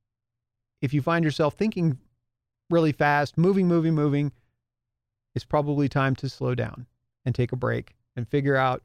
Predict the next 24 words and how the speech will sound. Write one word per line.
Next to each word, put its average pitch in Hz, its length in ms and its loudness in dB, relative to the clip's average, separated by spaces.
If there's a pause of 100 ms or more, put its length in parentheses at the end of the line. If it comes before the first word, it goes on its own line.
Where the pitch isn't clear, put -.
what 143 180 -2
the 156 80 -2
next 139 300 -4
right 131 360 -2
action 131 460 -2
should 131 260 -6
be. 120 280 -4 (600)
Um, 143 320 2 (720)
so - 120 0
let's - 120 0
talk 269 160 4
a 254 40 6
little 226 220 4
bit 190 140 4
about 160 300 2
equal 190 400 0
and 139 180 2
opposite 143 500 0
now. 131 360 -2 (400)
Uh, 139 240 0 (1600)
do 185 140 6
we 208 140 4
really 240 500 0 (320)
want 165 640 2